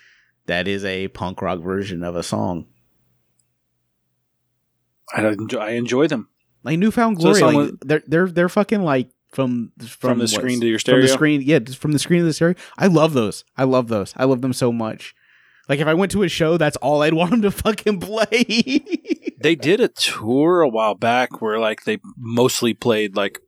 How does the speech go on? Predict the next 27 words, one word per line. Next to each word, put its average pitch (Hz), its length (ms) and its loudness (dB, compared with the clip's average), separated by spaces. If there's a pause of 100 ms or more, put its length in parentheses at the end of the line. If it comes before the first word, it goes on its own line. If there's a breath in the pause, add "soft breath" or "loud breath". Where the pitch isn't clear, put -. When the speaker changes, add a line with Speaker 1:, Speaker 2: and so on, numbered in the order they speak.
(220)
Speaker 2:
that - 160 0
stuff. - 400 -8 (160)
Speaker 1:
Well, 208 160 2
they 220 120 4
were 220 200 0
doing 233 400 0
one 185 420 -2
right 156 180 2
before 175 280 -4
fucking 170 380 -4
covid 247 340 -4
hit, 127 260 -4
and 131 100 -4
they 135 60 0
were 139 120 -2
gonna 151 180 -2
be 147 100 0
Speaker 2:
That's 143 180 4
Speaker 1:
in 127 80 4
Speaker 2:
what 95 80 2
it - 60 4
was. 98 200 4
Speaker 1:
Scarborough. 98 260 -4 (300 soft breath)
They 143 100 0
were 139 100 0
gonna 156 180 2
be 147 360 4